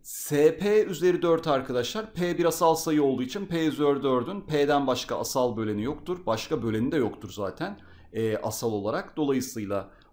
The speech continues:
bunun arkadaşlar asal böleni sadece bir tane olur. Doğrudur.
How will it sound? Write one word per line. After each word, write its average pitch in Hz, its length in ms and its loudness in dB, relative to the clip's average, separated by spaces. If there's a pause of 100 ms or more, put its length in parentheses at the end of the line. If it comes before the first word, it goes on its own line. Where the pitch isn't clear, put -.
bunun 147 220 0
arkadaşlar 123 720 0
asal 127 400 0
böleni 98 260 -4
sadece 156 520 -4
bir 151 100 -10
tane 110 260 -2
olur. 139 280 -8
Doğrudur. 113 500 -2